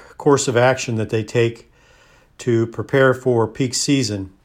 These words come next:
Uh, with this particular peak season, things were, uh, have been ch-,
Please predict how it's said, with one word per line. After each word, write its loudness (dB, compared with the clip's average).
Uh, 4
with 0
this 4
particular 0
peak -4
season, 0
things -2
were, 2
uh, -4
have -4
been 0
ch-, -14